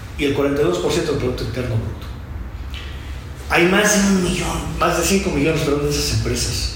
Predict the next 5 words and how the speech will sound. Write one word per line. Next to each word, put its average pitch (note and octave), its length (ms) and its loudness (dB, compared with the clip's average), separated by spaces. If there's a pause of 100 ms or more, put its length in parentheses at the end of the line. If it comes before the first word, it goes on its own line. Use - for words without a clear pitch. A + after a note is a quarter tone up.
(120)
Cinco F#3 440 0
millones. B2 600 -2 (460)
Y C3+ 60 -2
dices, D3+ 260 2
Oye, G3 460 0